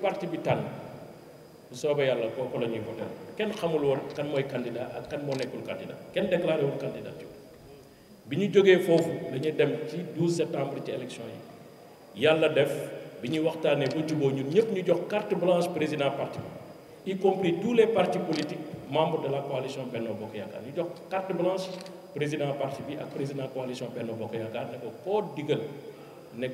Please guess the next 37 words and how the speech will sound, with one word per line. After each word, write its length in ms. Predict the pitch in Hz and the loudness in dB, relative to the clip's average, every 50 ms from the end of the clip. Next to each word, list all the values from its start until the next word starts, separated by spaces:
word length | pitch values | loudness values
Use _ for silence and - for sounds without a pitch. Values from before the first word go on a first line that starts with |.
| - - | -8 -10
kii 220 | - 190 208 214 208 | -2 2 4 4 4
moom 340 | 175 165 165 156 151 147 | 6 4 4 4 4 2
la 80 | 143 139 | 2 2
ñu 80 | 143 143 | 4 4
war 140 | 135 131 | 4 4
a 40 | 131 | 4
présenter 520 | - - 160 170 175 175 170 - - 151 127 | 2 6 6 6 8 8 4 4 2 0 -2
comme 220 | - 143 131 - - | -2 -4 -6 -4 -2
candidat 440 | 139 135 127 123 120 117 110 - - - - | -2 -2 -2 -2 -4 -4 -4 -4 -8 -10 -12
ci 80 | - - | -12 -10
présidence 580 | - - 143 135 127 123 127 117 117 117 - - | -2 0 0 0 0 -2 -4 -4 -4 -6 -8 -10
assemblée 320 | - - 123 110 113 117 113 | -8 -6 -4 -4 -4 -6 -8
nationale, 360 | 110 107 - 113 113 123 139 139 - - | -8 -8 -8 -8 -6 -6 -6 -8 -2 0
kooku 220 | 165 170 170 151 | 0 2 2 0
la 80 | 131 127 | 0 0
ñuy 140 | 127 123 110 | -2 -2 -2
voté. 220 | 107 113 - 90 - - - - - - - - - - - - - - - - - | -4 -4 -6 -6 -8 -10 -12 -14 -16 -16 -16 -18 -20 -20 -20 -20 -20 -20 -20 -8 -2
Ñun 200 | 147 165 185 185 180 | 4 4 4 6 8
ñëpp 240 | 185 196 202 - - 170 | 8 8 8 8 6 2
ñu 80 | 170 | 2
bind 240 | - - 170 160 156 160 165 160 - - - - - | 4 4 4 4 6 4 2 0 -4 -8 -8 -8 -6
engagement 600 | 165 170 170 165 165 165 - 139 143 139 131 - - | -4 -2 4 8 8 8 8 6 2 0 0 0 0
écrit, 300 | 170 175 170 175 185 - - - - - - - - - - - - - - - - - - - | 0 0 2 2 0 -2 -2 -6 -8 -10 -12 -14 -14 -12 -12 -14 -12 -14 -16 -16 -16 -18 -20 -14
signé 300 | - - 185 180 190 180 180 | -6 -2 4 6 8 8 8
ko, 120 | 156 117 - - - - - - - - - - - - - - - - - - - - - - - - - | 6 2 2 -2 -6 -8 -8 -10 -10 -10 -12 -12 -14 -14 -16 -18 -18 -20 -20 -20 -20 -20 -20 -20 -20 -16 0
ne 100 | 123 135 139 | 2 2 6
d'accord 340 | - 185 185 185 180 175 160 | 6 4 8 10 10 10 10
nañu 220 | 165 156 156 - | 8 6 4 2
ci 80 | - 147 | 2 2
loolu. 200 | 127 117 101 - - - - - - - - - - - - - - - - - - - - - - - - - | 2 2 2 2 -2 -8 -10 -10 -12 -12 -14 -16 -16 -18 -18 -18 -20 -20 -20 -20 -20 -20 -20 -20 -20 -20 -10 -4
Malheureusement, 720 | 120 143 175 196 196 196 185 185 170 143 147 147 147 147 143 | 4 8 10 10 12 12 12 10 10 8 6 6 6 6 6
bi 100 | 147 170 | 4 6
yëf 160 | 180 190 185 185 | 6 6 8 6
yi 120 | 175 175 | 2 4
tombéwul 460 | 185 202 208 208 208 196 185 180 175 - | 6 6 8 10 10 10 10 8 8 6
ci 80 | 160 | 2
moom, 160 | 135 117 101 | 2 2 0